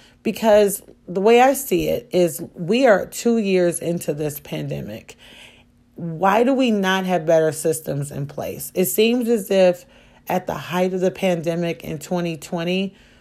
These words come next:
we seem to have more processes and more testing sites, to be specific,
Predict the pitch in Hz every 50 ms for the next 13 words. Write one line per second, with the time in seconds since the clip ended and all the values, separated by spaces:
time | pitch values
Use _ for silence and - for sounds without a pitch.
0 | _ _ _ _ - 165 185 175 175 170 160 - - 226 220 214 202 202 196 185
1 | 190 185 185 165 160 165 165 165 160 165 165 170 170 175 180 185 185 180 - -
2 | - - - 185 165 165 165 151 - 202 196 196 - - 196 196 202 196 202 196
3 | 190 - - - 170 170 165 156 156 160 160 165 165 170 175 175 175 180 180 175
4 | - - - 170 160 156 - - 190 190 190 185 190 - 185 180 175 175 180 180
5 | - - - 175 156 165 165 165 156 - - 165 156 147 - 175 175 175 175 190
6 | 190 185 180